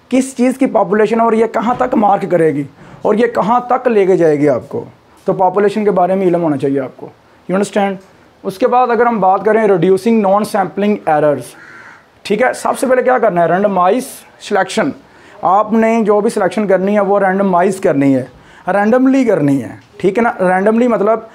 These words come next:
आपने, आपको specific mentally तौर पे आपको पता नहीं होना चाहिए कि यहाँ पे वन से लेकर टेन तक counting है, तो आपने यहाँ से क्या करना है, आपने फ़ोर उठाना है, फ़ाइव उठाना है, ये नहीं, ये तो प्री प्लानिंग होती है। Randomize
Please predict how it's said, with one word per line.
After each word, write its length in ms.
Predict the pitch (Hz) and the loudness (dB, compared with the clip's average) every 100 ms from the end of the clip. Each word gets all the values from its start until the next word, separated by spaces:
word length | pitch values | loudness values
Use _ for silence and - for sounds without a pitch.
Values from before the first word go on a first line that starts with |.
| - - | -14 -2
आपने, 600 | 180 202 220 220 220 220 | 0 0 0 -2 0 0
आपको 340 | - 185 180 226 | 0 -2 0 -2
specific 600 | - 202 233 214 226 - 190 | -2 -2 0 -2 -2 -4 -2
mentally 540 | 175 190 196 226 269 | 0 0 0 2 2
तौर 220 | 247 240 | 2 2
पे 80 | 226 | 2
आपको 180 | 220 208 | 0 0
पता 180 | 202 214 | 0 0
नहीं 120 | 220 | 2
होना 120 | 196 | 2
चाहिए 220 | 180 190 | 2 2
कि 100 | 196 | 2
यहाँ 200 | 196 185 | 2 2
पे 100 | 185 | 2
वन 200 | 190 185 | 0 0
से 100 | 214 | 0
लेकर 160 | 208 202 | 0 0
टेन 220 | 190 196 | -2 -2
तक 220 | 202 208 | -2 -4
counting 420 | - 170 170 247 240 | 0 0 2 2 0
है, 80 | 233 - - - | -2 -8 -16 -2
तो 80 | 214 | 2
आपने 400 | 208 214 233 233 | 2 2 0 2
यहाँ 320 | 220 202 240 | 2 2 0
से 180 | - 226 | 0 0
क्या 180 | 240 240 | 0 0
करना 240 | 214 202 | 0 2
है, 60 | 208 | 2
आपने 300 | 196 208 220 | 2 0 -2
फ़ोर 300 | - 202 214 | 0 0 0
उठाना 280 | 196 196 | 0 0
है, 60 | 202 | 0
फ़ाइव 220 | 196 185 | 0 0
उठाना 220 | 180 190 | 0 0
है, 80 | 226 | 2
ये 180 | 208 220 | 4 2
नहीं, 160 | 233 226 | 4 2
ये 100 | 220 | 2
तो 100 | 240 | 0
प्री 220 | - 254 | 0 0
प्लानिंग 340 | 262 220 214 | 2 2 2
होती 240 | 220 185 147 | 2 0 -4
है। 120 | 131 - _ _ _ _ _ - - - - - - - - | -6 -14 _ _ _ _ _ -20 -20 -20 -20 -20 -18 -16 -6
Randomize 540 | 160 175 214 185 214 | -2 0 0 2 0